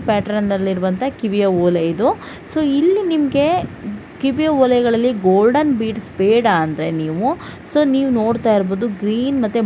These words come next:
ಮರೂನ್ ಕಲರ್ ಬೀಡ್ಸ್ಗಳಲ್ಲೂ ಹಾಕ್ಕೊಳ್ಬೋದು. ಆದರೆ ಇದ್ರ ಬೆಲೆ ಬಂದ್ಬಿಟ್ಟು ಎಂಟುನೂರ ಐವತ್ತು ರೂಪಾಯಿ ಇರುತ್ತೆ.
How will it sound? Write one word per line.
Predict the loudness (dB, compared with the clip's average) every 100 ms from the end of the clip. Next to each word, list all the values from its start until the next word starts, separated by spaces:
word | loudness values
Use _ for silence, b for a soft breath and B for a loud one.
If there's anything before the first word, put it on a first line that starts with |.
| 2
ಮರೂನ್ | 2 2 0 0 0
ಕಲರ್ | 0 0 0
ಬೀಡ್ಸ್ಗಳಲ್ಲೂ | -2 -2 -4 -2 -2 0
ಹಾಕ್ಕೊಳ್ಬೋದು. | 0 0 -2 0 0 0 -2 -2
ಆದರೆ | -2 0 -2
ಇದ್ರ | -2 -2
ಬೆಲೆ | -2 0 0
ಬಂದ್ಬಿಟ್ಟು | 0 -2 -2 -2 -2
ಎಂಟುನೂರ | -2 -2 0 2 2 2
ಐವತ್ತು | 0 -4 -4
ರೂಪಾಯಿ | 0 2
ಇರುತ್ತೆ. | 0 -2 -2